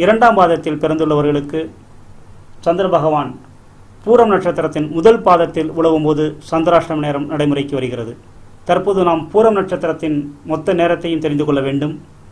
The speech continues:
ஆகஸ்ட் மாதம் முப்பதாம் தேதி வெள்ளிக்கிழமை மாலை ஐந்து மணி பதினோரு நிமிடம் முதல் ஆகஸ்ட் மாதம் முப்பத்தி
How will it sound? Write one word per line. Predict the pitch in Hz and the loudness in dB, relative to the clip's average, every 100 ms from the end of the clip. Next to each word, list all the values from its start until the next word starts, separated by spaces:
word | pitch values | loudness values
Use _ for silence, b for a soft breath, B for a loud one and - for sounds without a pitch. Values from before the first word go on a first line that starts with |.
| - - - - 156 | -20 -20 -20 0 2
ஆகஸ்ட் | 208 220 208 | 2 0 0
மாதம் | 175 185 165 | -2 0 -2
முப்பதாம் | 151 196 185 | 0 0 0
தேதி | 170 151 147 | -2 -2 -4
வெள்ளிக்கிழமை | 175 175 170 160 180 180 | -4 -4 -2 -2 -4 -4
மாலை | 160 156 151 151 | 0 0 -2 -2
ஐந்து | 175 180 | -2 -2
மணி | 175 190 190 | -2 -4 -4
பதினோரு | 160 160 185 175 160 | -4 0 0 0 -2
நிமிடம் | 151 147 147 | -2 -2 -2
முதல் | 147 165 - - - - - - - - - 151 | -4 -6 -12 -20 -20 -20 -20 -20 -20 -20 -2 0
ஆகஸ்ட் | 190 220 190 | 4 2 2
மாதம் | 180 170 160 | 0 0 -4
முப்பத்தி | 160 202 196 | -2 -2 0